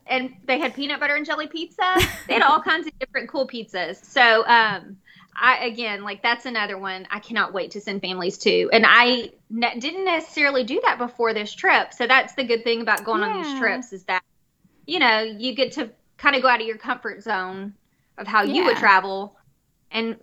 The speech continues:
Speaker 1: find new things. Um, so then we decided we were going to close down Disneyland
Speaker 2: <laughs>
Speaker 1: for our birthday.
Speaker 2: Love it.
Speaker 1: So we did. Um, we went and rode some rides, and then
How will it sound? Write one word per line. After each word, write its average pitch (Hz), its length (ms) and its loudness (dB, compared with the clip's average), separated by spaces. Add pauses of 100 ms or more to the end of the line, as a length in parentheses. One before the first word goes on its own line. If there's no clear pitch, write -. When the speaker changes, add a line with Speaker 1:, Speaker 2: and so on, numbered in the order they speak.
Speaker 1:
find 208 280 4
new 202 140 -2
things. 190 600 -6
Um, 214 320 8
so 240 200 4
then 240 680 2
we 240 720 -2
decided 226 580 4
we 220 100 -2
were 233 120 2
going 247 220 0
to 269 100 -6
close 226 480 -2
down 285 320 0
Disneyland 277 760 0
Speaker 2:
<laughs> - 340 -4
Speaker 1:
for 254 160 8
our 294 80 8
birthday. 349 340 0 (280)
Speaker 2:
Love 202 360 4
it. 185 340 -2 (280)
Speaker 1:
So 247 80 -4 (640)
we 302 200 -6
did. 440 340 0 (120)
Um, 233 400 4 (460)
we 247 220 -4
went 247 200 -4
and 269 80 -10
rode 262 200 0
some 302 140 -6
rides, 233 560 4
and 240 180 -8
then 240 380 -6